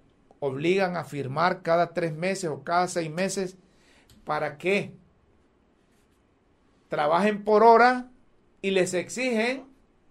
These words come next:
ocho horas de trabajo y solo les reconocen el salario de cinco o de seis horas.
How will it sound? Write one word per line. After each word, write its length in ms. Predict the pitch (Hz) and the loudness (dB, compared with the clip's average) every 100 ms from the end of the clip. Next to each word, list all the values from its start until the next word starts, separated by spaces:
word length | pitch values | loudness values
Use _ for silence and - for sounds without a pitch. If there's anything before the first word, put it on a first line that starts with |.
| _ | _
ocho 400 | - - - 214 | -2 0 2 2
horas 200 | 214 214 | 2 0
de 120 | 185 | -2
trabajo 500 | 180 160 190 165 127 | -4 -2 -2 -2 -8
y 60 | 127 | -10
solo 240 | 175 180 | -4 -2
les 160 | 185 165 | -2 -4
reconocen 580 | 165 151 143 170 175 170 - - _ _ - _ _ - - _ - _ _ | -8 -10 -12 -12 -14 -16 -20 -20 _ _ -20 _ _ -20 -20 _ -20 _ _
el 160 | 160 143 | -6 -2
salario 580 | 147 143 160 165 - - _ _ _ | -4 -2 -2 -2 -4 -12 _ _ _
de 240 | 135 135 127 | -6 -4 -2
cinco 640 | - 233 226 220 214 - | 0 -2 -2 -8 -10 -6
o 160 | 156 151 | -2 -2
de 120 | 135 | -2
seis 300 | 147 151 - | -6 -8 -8
horas. 260 | 135 - | -12 -12